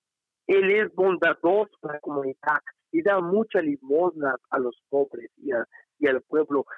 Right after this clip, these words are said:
Verdaderamente es una maravilla. Hablando de un hombre que viene de una tradición de adorar a muchos dioses y hacer lo que se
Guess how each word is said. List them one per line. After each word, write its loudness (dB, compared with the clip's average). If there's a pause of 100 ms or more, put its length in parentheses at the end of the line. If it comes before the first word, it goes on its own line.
(200)
Verdaderamente 0
es -6
una -2
maravilla. -4 (300)
Hablando 0
de 0
un 0
hombre -4 (560)
que 2 (100)
viene 0 (140)
de 2
una 0
tradición 0
de 2 (160)
adorar 0
a 0
muchos -2
dioses -2 (720)
y 0
hacer 0 (540)
lo 2
que 0 (120)
se 2